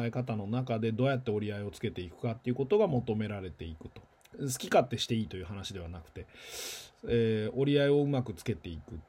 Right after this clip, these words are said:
ていうこと、民主的に、いいっていうことですね。まあ、あの、必ずしも、だ-、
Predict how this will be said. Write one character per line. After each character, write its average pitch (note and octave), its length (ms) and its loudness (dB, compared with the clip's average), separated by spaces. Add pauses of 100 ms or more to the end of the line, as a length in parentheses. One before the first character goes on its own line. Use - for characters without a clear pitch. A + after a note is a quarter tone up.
て E2 60 -10
い E2 180 -6
う E2 80 -10
こ - 180 -12
と、 A2 280 -8 (120)
民 A#2 340 2
主 - 100 -6
的 A#2+ 300 -2
に、 E3 380 -2 (160)
い G2+ 640 -4
い - 20 -14
っ - 140 -18
て A#2+ 80 -2
い F2+ 240 -6
う D#2+ 80 -10
こ - 100 -12
と - 120 -16
で - 100 -20
す - 120 -18
ね。 C3 140 0
ま C#3 380 2
あ、 D3 100 -2
あ C#3 60 2
の、 C#3 100 0
必 D3+ 140 0 (180)
ず D3 40 -2
し D3+ 100 -2
も、 A2+ 140 2 (200)
だ-、 D#3 80 2